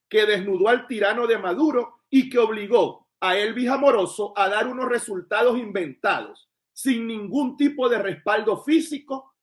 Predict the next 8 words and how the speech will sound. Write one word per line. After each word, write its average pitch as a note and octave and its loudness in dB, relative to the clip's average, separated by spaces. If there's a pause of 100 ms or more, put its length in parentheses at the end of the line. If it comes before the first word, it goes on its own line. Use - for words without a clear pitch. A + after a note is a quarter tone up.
(120)
ni A3 -4
mucho B3 -2
menos B3+ -4
parámetros A3+ 0
estadísticos A#3+ -4 (340)
y C4 4
matemáticos G3 -2
creíbles. G3 -2